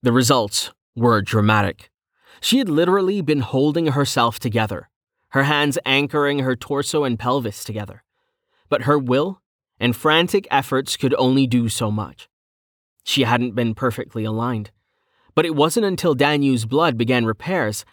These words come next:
that I realized the deformity. My mind had noticed the difference, the strange alignment in form as her body was joined slightly off-center and tilted,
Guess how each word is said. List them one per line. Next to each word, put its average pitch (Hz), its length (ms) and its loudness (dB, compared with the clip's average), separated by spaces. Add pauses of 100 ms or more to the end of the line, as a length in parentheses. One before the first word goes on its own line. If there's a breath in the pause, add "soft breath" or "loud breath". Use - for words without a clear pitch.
(300 soft breath)
that 143 240 0
I 147 80 2
realized 123 640 -2
the 113 80 0
deformity. 117 680 -4 (880)
My 113 160 0
mind 117 340 2
had 120 120 0
noticed 113 400 0
the 110 80 -4
difference, 104 520 -10 (220)
the 139 80 2
strange 175 500 2
alignment 135 640 0
in 113 140 -4
form 135 400 -2
as 107 160 -4
her 127 100 2
body 143 400 0
was 139 240 0
joined 123 300 0
slightly 151 480 -2
off-center 139 580 0
and 107 160 -6
tilted, - 460 -10